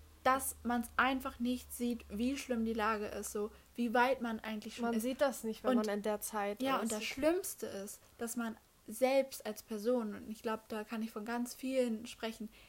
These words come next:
Speaker 1: erst merkt, wie tief man in der Essstörung ist oder dass man vielleicht ein Problem hat,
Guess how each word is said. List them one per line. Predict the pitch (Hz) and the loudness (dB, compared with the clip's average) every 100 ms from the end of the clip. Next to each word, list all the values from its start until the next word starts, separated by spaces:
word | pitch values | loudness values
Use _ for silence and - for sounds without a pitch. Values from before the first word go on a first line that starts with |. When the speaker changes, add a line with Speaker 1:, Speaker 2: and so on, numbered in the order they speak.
| - | -6
Speaker 1:
erst | 226 226 - | -2 -2 -4
merkt, | 226 233 240 - | -6 -6 -8 -8
wie | 247 277 | -2 -2
tief | - 226 226 | -2 -4 -4
man | 208 | -6
in | 208 | -6
der | 202 220 | -8 -8
Essstörung | 220 - 202 202 190 | -10 -6 -6 -6 -4
ist | 214 240 - _ _ - _ _ _ - 233 | -2 -2 -4 _ _ -20 _ _ _ -8 -2
oder | 220 214 - | -2 -2 -4
dass | 226 233 233 | -2 0 0
man | 220 | -4
vielleicht | 208 214 | -4 -6
ein | 208 | -6
Problem | - 208 208 214 | -4 -2 0 0
hat, | 220 | -4